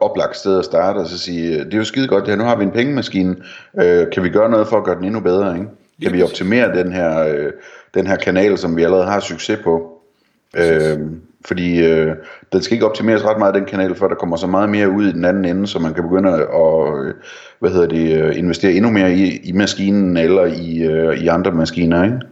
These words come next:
Speaker 2: Og det, man skal huske på, det er, hvis, hvis vi siger, der, der, du putter tyve ind, og der kommer fyrre ud, så har du altså pludselig tyve ekstra, som du så kan i måned to bruge til en ny kanal, eller optimere den gamle kanal på, eller hvad du nu vil.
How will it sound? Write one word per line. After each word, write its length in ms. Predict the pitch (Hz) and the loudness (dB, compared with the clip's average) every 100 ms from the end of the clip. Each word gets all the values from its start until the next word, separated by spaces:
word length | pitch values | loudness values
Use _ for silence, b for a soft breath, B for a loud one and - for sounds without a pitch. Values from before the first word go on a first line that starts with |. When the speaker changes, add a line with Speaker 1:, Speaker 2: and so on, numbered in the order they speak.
| _ B B B | _ B B B
Speaker 2:
Og 120 | 156 | -4
det, 100 | 208 | 0
man 100 | 262 | 0
skal 140 | - 180 | 0 0
huske 160 | 139 | 0
på, 140 | - 190 | -2 0
det 120 | 190 | 2
er, 80 | 175 | 2
hvis, 240 | 190 170 | 0 -2
hvis 260 | - 165 - | -4 -6 -6
vi 60 | |
siger, 160 | 151 196 | -2 0
der, 200 | 190 170 | 0 -2
der, 460 | 135 147 139 135 | 0 2 2 0
du 160 | 131 151 | -4 -8
putter 240 | 143 160 147 | -4 -2 -2
tyve 280 | - 208 | 0 0
ind, 80 | 180 | 0
og 60 | 151 | -2
der 60 | |
kommer 260 | 151 156 131 | -4 -4 -4
fyrre 260 | - 165 170 | 0 2 4
ud, 120 | 139 | 2
så 120 | 208 | 0
har 140 | 202 | -2
du 140 | 247 240 | 0 0
altså 200 | 143 - | 0 -4
pludselig 340 | - 196 202 | -6 -4 -6
tyve 360 | - 190 220 208 | -6 -4 0 0
ekstra, 360 | 160 - 220 185 B B | -2 -2 -2 -2 B B
som 280 | - - 156 | -4 0 0
du 140 | 151 | 0
så 160 | 139 170 | 2 0
kan 260 | - 254 120 b b _ | 0 -4 -4 b b _
i 100 | 185 | -6
måned 420 | 180 170 156 139 | 0 2 2 0
to 400 | 127 - 190 139 b b _ | -2 0 0 -2 b b _
bruge 240 | 170 175 | 2 2
til 160 | 180 165 | 0 -2
en 60 | |
ny 120 | 147 170 | -2 -4
kanal, 460 | - 151 135 113 - | -4 -2 -2 -2 -6
eller 200 | 165 156 | 0 2
optimere 400 | 170 160 160 151 | 2 0 0 0
den 100 | 139 | 0
gamle 260 | 143 135 147 | -2 -2 -4
kanal 280 | - 139 127 | -2 -4 -2
på, 200 | 143 127 | -4 0
eller 160 | 135 | 0
hvad 120 | 131 | 0
du 120 | 127 139 | -2 -4
nu 120 | 135 | -4
vil. 260 | 127 127 | -2 -4